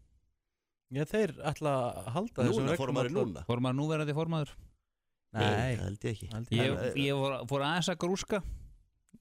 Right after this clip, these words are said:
Speaker 3: Ég hafði lítið að gera í gærkvöldi. Kíkti aðeins á samfélagsmiðlana hjá henni Vöndu. Í hennar stjóratíð,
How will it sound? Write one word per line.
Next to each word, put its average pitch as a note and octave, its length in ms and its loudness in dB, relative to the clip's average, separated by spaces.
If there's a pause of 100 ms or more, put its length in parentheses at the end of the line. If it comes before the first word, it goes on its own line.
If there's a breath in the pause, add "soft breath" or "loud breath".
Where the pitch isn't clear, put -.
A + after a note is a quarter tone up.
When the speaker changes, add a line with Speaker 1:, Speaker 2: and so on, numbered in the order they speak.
(100)
Speaker 3:
Ég A#2 200 0
hafði C3 160 2
lítið C#3+ 220 -2
að C#3 80 -8
gera D#3 120 0
í D3+ 60 -2
gærkvöldi. E3 380 0 (300)
Kíkti B2+ 340 -2
aðeins A2+ 180 2
á A2+ 80 2 (840)
samfélagsmiðlana F#2 800 2
hjá F#2+ 100 6
henni F2 240 4
Vöndu. F2 300 -2 (960)
Í G#2 40 6
hennar A#2+ 220 4
stjóratíð, A#2 560 -2